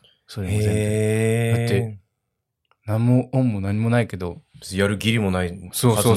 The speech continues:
Speaker 1: そう。
Speaker 2: 本当は。
Speaker 1: いや、本当ありがたい。
Speaker 2: それなんか買っていった方がいいよ。
Speaker 1: 買ってく。
Speaker 2: 絶対。
Speaker 1: 買ってく。
Speaker 2: うん。
Speaker 1: 預け、なんか住所聞いたし。
Speaker 2: え、か-、彼女んち？
Speaker 1: うん。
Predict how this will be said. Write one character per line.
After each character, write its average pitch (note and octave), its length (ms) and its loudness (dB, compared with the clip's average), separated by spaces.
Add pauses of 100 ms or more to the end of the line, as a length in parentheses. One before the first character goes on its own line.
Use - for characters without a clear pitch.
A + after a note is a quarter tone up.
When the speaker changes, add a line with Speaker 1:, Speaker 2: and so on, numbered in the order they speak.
Speaker 1:
そ G2+ 200 4
う。 - 20 -4
Speaker 2:
本 F#2 280 -6
当 E2+ 120 -8
は。 D#2 120 -8 (200)
Speaker 1:
い B2 40 -6
や、 A#2 80 0
本 B2 240 -2
当 A#2+ 220 -12
あ A2+ 80 -6
り G#2+ 60 -4
が G#2+ 140 -6
た G#2 120 -6
い。 F2 60 -6
Speaker 2:
そ - 80 -12
れ G2 60 -4
な A2+ 80 0
ん A2+ 40 -2
か F2 60 -8
買 F#2 140 -10
っ - 20 -20
て - 80 -8
い F#2 40 -6
っ - 20 -18
た F2+ 80 -6
方 D#2+ 60 -10
が C#2+ 60 -12
い - 40 -20
い - 60 -20
よ。 D2 140 -20 (380)
Speaker 1:
買 - 160 -14
っ G2+ 40 -20
て G2+ 120 -12
く。 - 100 -14
Speaker 2:
絶 F#2 140 -10
対。 E2 180 -12 (960)
Speaker 1:
買 - 160 -14
っ - 40 -20
て G2 160 -14
く。 F#2 100 -18
Speaker 2:
う F2+ 40 -8
ん。 F2 300 -12 (1000)
Speaker 1:
預 G#2 240 -12
け、 G#2 80 -12
な G#2 80 -8
ん F#2+ 40 -8
か G2 40 -10
住 C#3+ 120 -4
所 F#2+ 280 -6
聞 G#2+ 120 -14
い - 20 -12
た G2+ 100 -12
し。 - 220 -12 (960)
Speaker 2:
え、 F#2 160 -12
か-、 - 180 -12
彼 F#2 180 -6
女 E2 140 -10
ん E2 60 -14
ち？ F#3 200 -14 (140)
Speaker 1:
う - 20 -12
ん。 A2 160 -8